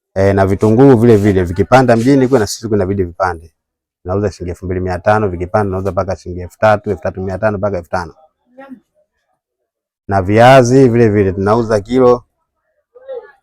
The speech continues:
Kama vinapanda mjini kule kutusia tunauza mpaka elfu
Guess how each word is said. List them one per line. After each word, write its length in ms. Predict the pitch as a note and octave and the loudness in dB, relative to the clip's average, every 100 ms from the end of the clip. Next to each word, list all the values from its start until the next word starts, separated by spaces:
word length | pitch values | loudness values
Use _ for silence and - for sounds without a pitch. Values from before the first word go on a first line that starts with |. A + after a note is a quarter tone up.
| _ _ | _ _
Kama 240 | G2+ G#2 | 0 0
vinapanda 520 | G#2 G#2 G2+ B2+ B2 | 2 2 4 4 4
mjini 280 | A2 B2 C#3 | 4 4 4
kule 140 | B2 A#2+ | 4 2
kutusia 300 | G#2 F#2 G#2 | 2 -2 0
tunauza 280 | G#2 G#2+ | 0 0
mpaka 240 | G2+ G#2+ G2 | 0 -2 -4
elfu 220 | F#2+ - | -8 -14